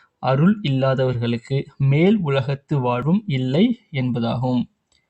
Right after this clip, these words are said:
எட்டாவது குறள், "பொருளற்றார் பூப்பர் ஒரு கால், அருளற்றார் அற்றார் மற்றாதல் அரிது." பொருள் இல்லாதவர் ஒரு காலத்தில் வளம் பெற்று விளங்கக்கூடும். ஆனால் அருள் இல்லாதவர்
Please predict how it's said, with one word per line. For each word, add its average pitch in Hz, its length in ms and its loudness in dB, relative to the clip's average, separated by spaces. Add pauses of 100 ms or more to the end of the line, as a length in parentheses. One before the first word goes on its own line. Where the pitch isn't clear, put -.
(320)
எட்டாவது 139 600 0
குறள், 185 360 -2 (340)
"பொருளற்றார் 185 840 2 (240)
பூப்பர் 165 480 0 (220)
ஒரு 147 320 0
கால், 139 380 -2 (300)
அருளற்றார் 170 760 0 (100)
அற்றார் 151 580 -2
மற்றாதல் 147 840 0
அரிது." 127 600 -2 (680)
பொருள் 208 380 4
இல்லாதவர் 151 760 2 (120)
ஒரு 147 200 0
காலத்தில் 170 720 2
வளம் 147 360 2
பெற்று 180 520 -2 (100)
விளங்கக்கூடும். 139 1000 2 (560)
ஆனால் 127 640 2
அருள் 156 440 2
இல்லாதவர் 135 840 0